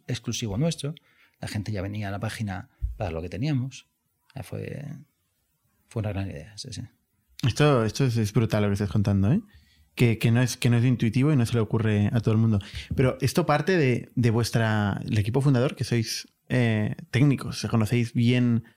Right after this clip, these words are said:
Speaker 2: el problema que estáis resolviendo y sois básicamente seos, aparte de desarrollador.
Speaker 1: Sí,
Speaker 2: Desarrolladores,
Speaker 1: a ver,
Speaker 2: yo
Speaker 1: esto
Speaker 2: creo
Speaker 1: es,
Speaker 2: que
Speaker 1: esto es,
Speaker 2: aparte de
Speaker 1: eh,
Speaker 2: ceo, seo.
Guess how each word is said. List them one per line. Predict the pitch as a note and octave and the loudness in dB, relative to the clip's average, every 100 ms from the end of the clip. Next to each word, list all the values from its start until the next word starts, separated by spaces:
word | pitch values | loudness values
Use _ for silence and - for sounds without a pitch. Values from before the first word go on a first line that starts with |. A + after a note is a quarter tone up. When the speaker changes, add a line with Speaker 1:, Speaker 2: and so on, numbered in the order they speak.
| _ _ _ _ - | _ _ _ _ -2
Speaker 2:
el | C3+ A2+ | 2 2
problema | - A2+ A#2 | 2 0 2
que | A2 | 0
estáis | G#2 G#2 | 0 -2
resolviendo | G#2 A2 B2+ C3+ D#3 | 0 2 2 2 2
y | |
sois | B2+ A#2+ A2 - - | 0 0 0 -4 -12
básicamente | - A2+ A2 A#2 A#2 C3+ B2+ A2 G#2 G2+ - _ _ - | -4 -2 2 2 2 2 2 2 0 -2 -10 _ _ -6
seos, | - D3+ D#3+ - - - _ - | 2 2 2 -4 -12 -18 _ -4
aparte | B2 A2+ C3+ | 0 2 2
de | |
desarrollador. | B2+ B2 A#2+ A#2 B2+ D#3+ - - - - | 0 0 0 2 2 0 -4 -20 -18 -8
Speaker 1:
Sí, | - C#3+ | 0 4
Speaker 2:
Desarrolladores, | E3 - - - | 6 6 6 6
Speaker 1:
a | |
ver, | D#3 | 4
Speaker 2:
yo | |
Speaker 1:
esto | - | 4
Speaker 2:
creo | E3+ | 4
Speaker 1:
es, | D3 | 4
Speaker 2:
que | C#3+ | 2
Speaker 1:
esto | - F#3 | 2 2
es, | F3 | 2
Speaker 2:
aparte | - D#3+ | 2 4
de | G3 | 4
Speaker 1:
eh, | |
Speaker 2:
ceo, | C#3+ F3+ G3+ | 4 4 2
seo. | G#3+ G3+ F3+ F3 | 2 2 4 4